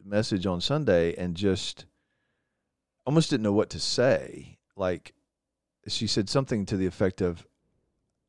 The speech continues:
"I just never have read Philippians and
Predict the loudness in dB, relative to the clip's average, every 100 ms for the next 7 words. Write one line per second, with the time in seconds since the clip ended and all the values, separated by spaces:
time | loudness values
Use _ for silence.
0 | _ _ -4 -2 0 -2 -2 -6 -4 -2
1 | 0 0 0 0 0 2 2 0 -6 -2
2 | -2 -4 -10 -10 -12 -12 -10 -6 -4 -6
3 | -8 -12